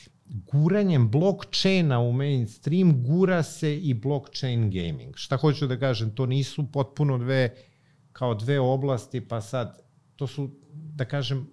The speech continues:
ovo je s-, sub-tehnološka oblast, ali je izazov identičan.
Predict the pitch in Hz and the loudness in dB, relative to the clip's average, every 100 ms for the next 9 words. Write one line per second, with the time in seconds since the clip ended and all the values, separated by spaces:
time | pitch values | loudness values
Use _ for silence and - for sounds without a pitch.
0 | _ 123 131 143 135 120 - - _ - | _ -6 -2 0 2 0 -2 -20 _ -16
1 | - - - - - - 160 156 131 - | -14 -14 -14 -16 -14 -6 0 0 -2 -4
2 | 113 127 120 123 123 - 120 120 147 147 | -6 -4 -4 -4 -6 -4 0 2 2 0
3 | 165 147 - - 123 131 131 131 - 143 | -2 -4 -8 -6 -2 0 0 -2 -2 -2
4 | 135 135 120 131 117 107 107 98 107 - | 0 -2 0 0 0 0 -2 -2 -4 -6
5 | 76 | -12